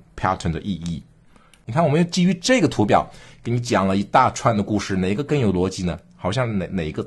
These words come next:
都可以。大家来对比一下，现在我们看到这个图表跟刚才的图表有什么样的区别？一个是标准的下行趋势，它可能未来有一个上行趋势的改变，但这个呢，是一个蓄势待发的状态，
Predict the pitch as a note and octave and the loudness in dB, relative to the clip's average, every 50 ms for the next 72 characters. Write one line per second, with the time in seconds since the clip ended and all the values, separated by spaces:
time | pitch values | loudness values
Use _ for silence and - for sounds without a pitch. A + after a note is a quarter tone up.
0 | - - D#3+ D#3 D3+ - - - D#2+ C#2+ B1+ A#1 - _ _ _ _ _ - - | -6 -4 -4 -4 -4 -6 -8 -8 -8 -8 -8 -10 -16 _ _ _ _ _ -20 -20
1 | - - - - - - - - _ _ _ - C3+ C3+ C3+ B2 A#2+ B2 C#3 B2+ | -20 -20 -20 -20 -20 -20 -20 -20 _ _ _ 0 2 4 4 4 4 4 4 2
2 | G2+ G2 F2 E2+ F#2+ F#2 - A#2+ A#2 A#2 G2 F#2 A2+ A2+ G#2 G2+ G#2 G2+ F2+ F#2 | 2 2 0 0 0 0 2 2 2 2 2 2 2 0 0 0 0 -2 -4 -4
3 | F2+ E2+ E2+ G2 G2 G#2 A2 A2 G#2 G2+ F#2 F2+ - F2 F#2 F2 E2+ E2+ E2+ E2 | -4 -4 -2 -2 0 0 0 0 -2 -2 -4 -4 -6 -6 -4 -4 -4 -4 -4 -6
4 | E2 D#2+ - - E2 C#2+ D2 C#2 C2+ C2 - _ - - - _ _ _ _ _ | -8 -8 -10 -10 -10 -8 -8 -8 -8 -10 -14 _ -20 -20 -20 _ _ _ _ _
5 | _ - B2+ D#3 G3+ F#3+ F3 - D#3+ D3+ B2+ - D3 D3 D3 D#3 D#3+ D3 - - | _ -6 -4 -2 0 0 0 2 0 0 0 4 6 6 6 6 6 2 0 0
6 | G#2 F2+ E2+ F2 F#2 F2 - - C3+ B2+ A#2 G#2+ G2+ G2 - - F2 F2 F2 - | -2 0 0 -2 -4 -4 -4 0 2 4 4 4 2 0 0 0 0 0 0 -2
7 | - G2+ F#2 - G2+ F2 G2+ G2 - - G#2 F#2+ F#2+ G#2 A#2+ C3+ D3+ D3 C#3 A#2 | -4 -8 -8 -6 -8 -10 -10 -10 -8 -4 -2 0 2 2 2 2 2 2 2 4
8 | A2+ A2 A2+ G#2+ F2 D#2+ D#2+ D2+ - G#2+ F2+ - - - - - - - - - | 4 2 2 2 -2 -2 -4 -4 -4 -2 -2 -4 -4 -8 -20 -18 -12 -4 2 2
9 | B2+ A2 G2 - F#2 F2 F2 - G2 F2 F2+ G2 - - D2+ D2 F#2 F2+ D#2+ - | 4 4 2 0 -2 -4 -4 -4 -6 -6 -6 -6 -6 -6 -4 -4 -2 -2 -4 -4
10 | - - - - - - B2 A#2 - D#3 D3 C3 A2+ G#2 F#2+ F#2 F#2+ - - - | -6 -16 -20 -8 -2 -2 0 2 6 6 6 6 6 4 4 2 0 -4 -16 -20
11 | - - _ _ _ _ _ - - B2+ A#2+ A#2 B2 A#2+ - - C#3+ A#2+ G#2 - | -20 -20 _ _ _ _ _ -8 -4 -2 0 0 0 0 -2 -2 -2 -2 -2 -2
12 | A#2 G2+ F2 F2 G#2 F#2+ E2+ E2+ F#2 F2 F2 E2 E2 F#2 E2 D2+ D2 E2 C#2+ | -4 -6 -4 -2 -2 -2 -2 -2 -2 -2 -2 -4 -4 -6 -8 -8 -8 -10 -12